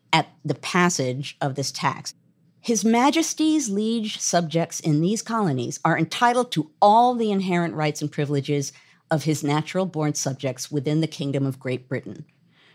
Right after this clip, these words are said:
So in other words, in Great Britain, people are represented in Parliament, and they have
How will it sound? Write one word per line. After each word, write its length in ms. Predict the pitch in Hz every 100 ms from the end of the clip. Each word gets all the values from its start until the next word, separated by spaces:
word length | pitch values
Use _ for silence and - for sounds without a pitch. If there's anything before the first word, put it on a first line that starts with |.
| _ -
So 220 | - 185
in 80 | 208
other 180 | 240
words, 400 | 190 170 156 180 - -
in 120 | 170
Great 240 | 147 151 -
Britain, 720 | 240 494 196 147 190 320 302 _ _ _ _ _ _
people 300 | 196 220 190
are 60 |
represented 840 | 190 196 220 190 285 480 480 165 147 - - _ _
in 160 | 175 143
Parliament, 640 | 160 147 143 240 403 - - _ _
and 480 | 202 170 170 165 - 175
they 1080 | 147 143 196 196 190 180 180 170 160 165 165
have 720 | 196 185 160 151 156 170